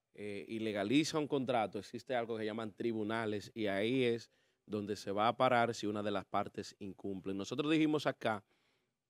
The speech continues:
desde el principio, cuando se dio la controversia con este tema, que para mí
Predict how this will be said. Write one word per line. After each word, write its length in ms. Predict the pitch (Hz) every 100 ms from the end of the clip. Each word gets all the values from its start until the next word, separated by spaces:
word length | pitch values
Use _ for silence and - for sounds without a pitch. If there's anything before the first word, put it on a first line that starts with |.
| - _ _ -
desde 280 | 92 87
el 80 | 95
principio, 840 | - 95 92 120 110 - 85 80 - _ _ -
cuando 260 | 90 90
se 160 | - 92
dio 640 | 98 110 117 110 104 -
la 280 | - 104 101
controversia 580 | - 98 104 110 95 82
con 180 | 85 92
este 200 | - 113
tema, 360 | 110 101 95
que 200 | 90 98
para 260 | 90 98 95
mí 320 | 107 131 117